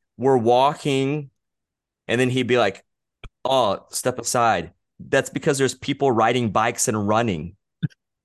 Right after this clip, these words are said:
Like, I don't, I don't hang out where people ride bikes and run,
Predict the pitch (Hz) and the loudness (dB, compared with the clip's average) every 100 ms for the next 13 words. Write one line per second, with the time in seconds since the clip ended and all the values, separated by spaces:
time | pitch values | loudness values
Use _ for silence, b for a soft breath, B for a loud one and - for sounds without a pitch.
0 | _ 117 - - _ 131 196 - _ _ | _ -2 -2 -8 _ 0 0 -2 _ _
1 | _ _ _ _ 143 190 202 139 156 139 | _ _ _ _ -2 0 0 0 0 2
2 | 131 135 113 110 127 117 113 101 104 101 | 2 2 0 -2 -6 -2 -2 0 0 0
3 | 85 101 95 - 98 95 98 98 98 85 | 0 0 -2 -4 -2 0 2 2 2 -2
4 | 80 | -6